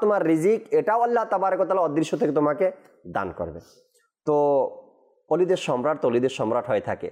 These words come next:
এত কিছু চিন্তা করতেন না। গাউসে পাক রাদিয়াল্লাহু তাআলা আনহু, "আগামীকাল কি খাবো,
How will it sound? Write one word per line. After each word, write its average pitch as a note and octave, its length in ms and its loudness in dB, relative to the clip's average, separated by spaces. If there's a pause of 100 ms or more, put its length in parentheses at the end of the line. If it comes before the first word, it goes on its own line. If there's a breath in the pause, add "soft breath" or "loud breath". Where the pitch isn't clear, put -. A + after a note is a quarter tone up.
(360)
এত F3+ 160 0
কিছু G3+ 240 0
চিন্তা F3 320 0
করতেন B2+ 380 -2
না। G#2+ 220 0 (320)
গাউসে C3+ 220 -2
পাক C#3+ 260 -2
রাদিয়াল্লাহু C3 440 2
তাআলা B2 200 0
আনহু, B2+ 120 0
"আগামীকাল B2 480 0
কি D3 160 -4
খাবো, A#2+ 360 0